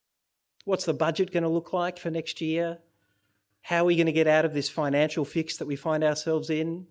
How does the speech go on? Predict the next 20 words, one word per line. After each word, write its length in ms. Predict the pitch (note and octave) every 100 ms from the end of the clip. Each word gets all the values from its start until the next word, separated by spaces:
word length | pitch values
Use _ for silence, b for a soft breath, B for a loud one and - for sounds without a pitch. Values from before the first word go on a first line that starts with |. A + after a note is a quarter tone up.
| _
What's 180 | F3+ -
the 80 | E3+
paid 360 | - E3+ E3+
ministry 380 | D#3 E3 E3+ E3+
staff 380 | D#3+ E3 D#3 -
gonna 160 | E3 D3
look 240 | D3+ -
like 200 | D3 C#3+
next 280 | C#3 - -
year? 240 | C3+ F3
Like, 200 | G#3+ D3 B B B
lots 320 | G#3 A3 -
of 100 | C4 A3
unanswered 480 | E3+ E3+ E3 F#3+
questions. 720 | - A3+ - D3 G#2+ - - - b b b b
Unanswered 520 | D#3 F#3 G#3+ G#3+ A#3
questions 500 | - F3+ E3+ - G3
about 340 | F#3 D3 D3 D3+
the 80 | A3
future 600 | - D3+ - F3+ G3